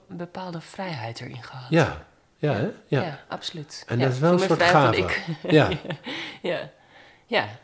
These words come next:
Speaker 2: Het is een soort cadeau.
Speaker 1: Ja.
Speaker 2: Dat kan ik ook voelen. Dus ik ben heel geïnteresseerd. Ik doe graag dingen met seks. Vind ik gewoon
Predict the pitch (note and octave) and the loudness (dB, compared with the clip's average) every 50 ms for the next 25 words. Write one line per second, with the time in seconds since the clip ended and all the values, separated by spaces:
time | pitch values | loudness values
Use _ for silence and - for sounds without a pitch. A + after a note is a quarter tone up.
0 | _ _ _ _ _ - C#3 D3+ D3 E3 D3 - E3 - - D3+ C#3 C3 A#2 F2 | _ _ _ _ _ 0 0 2 2 0 -2 -2 -4 -2 0 2 2 2 2 2
1 | D#2+ D2+ D2+ - _ _ _ - E3+ D3+ B2+ C3 - - D#3 D3 C#3 - C#3 C#3 | -2 -6 -10 -14 _ _ _ -8 -6 -4 -4 -2 2 4 4 4 4 4 0 0
2 | - - A2 E2+ D#2+ E2 E2 _ _ _ _ _ _ - - - _ - A2+ B2+ | 0 -2 -2 -2 -4 -8 -14 _ _ _ _ _ _ -20 -20 -16 _ -6 -4 -4
3 | C#3 - D#3 D3 D3+ F3+ F3 - - C#3 B2+ - - - - F3+ C#3 E2+ F2 G2 | 0 0 2 4 4 4 4 4 2 2 0 0 -2 -2 0 0 0 -2 -4 -6
4 | G2+ A#2+ A2+ - - C#3 C3 A2 G2+ F#2+ F2 E2 D#2 D2 - - D#2 C#2+ - - | -6 -8 -6 -4 -4 -4 -4 -2 -4 -4 -4 -4 -6 -8 -8 -8 -10 -10 -10 -12
5 | - G2+ G2 - - - | -12 -12 -12 -12 -12 -14